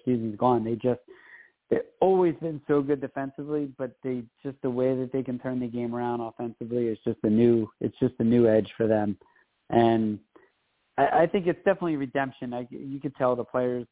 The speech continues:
especially the ones who missed out, there were so many of them that missed out. You know, Andre Blake was talking about that, how,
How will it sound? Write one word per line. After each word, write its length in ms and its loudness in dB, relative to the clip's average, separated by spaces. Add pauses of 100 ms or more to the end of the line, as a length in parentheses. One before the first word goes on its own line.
(380)
especially 400 0
the 60 0
ones 200 0
who 60 -6
missed 440 -6
out, 380 4
there 80 -10
were 140 -16
so 100 -2
many 260 -4
of 80 -2
them 120 -4
that 160 -8
missed 260 -8
out. 260 4 (420)
You 80 0
know, 120 6
Andre 340 0
Blake 320 -6
was 160 -12
talking 240 -4
about 280 -8
that, 200 -4
how, 240 -10